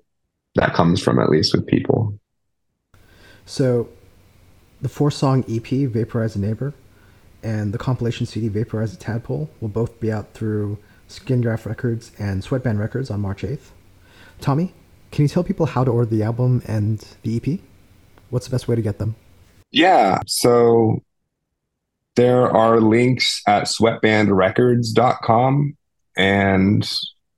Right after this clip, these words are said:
Speaker 1: and then you can go to Skin Graft Records. They have a, a Bandcamp where you can order stuff, and those are the best, best places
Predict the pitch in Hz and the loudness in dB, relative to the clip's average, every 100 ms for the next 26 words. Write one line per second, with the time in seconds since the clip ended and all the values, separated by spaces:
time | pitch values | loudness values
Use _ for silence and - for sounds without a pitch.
0 | _ _ _ _ - 98 101 104 101 110 | _ _ _ _ 0 4 6 4 4 6
1 | 101 98 - - 113 113 101 98 98 113 | 6 4 2 4 4 6 6 6 4 2
2 | - - - _ _ _ _ _ _ _ | -4 -10 -10 _ _ _ _ _ _ _
3 | - 95 - 92 92 101 98 104 101 95 | 0 2 2 2 2 2 2 2 2 2
4 | 92 95 98 98 95 98 101 - - - | 2 2 2 2 2 2 0 -2 -2 -4
5 | - _ _ _ 90 87 - 92 87 85 | -12 _ _ _ 0 2 2 0 2 4
6 | 85 - - - 110 - - _ _ _ | 2 2 2 0 -2 -10 -18 _ _ _
7 | 101 95 95 87 82 92 - - - _ | 2 4 4 4 4 2 0 -6 -14 _
8 | _ - 85 - 85 - 87 - - | _ -2 -2 0 0 2 2 2 0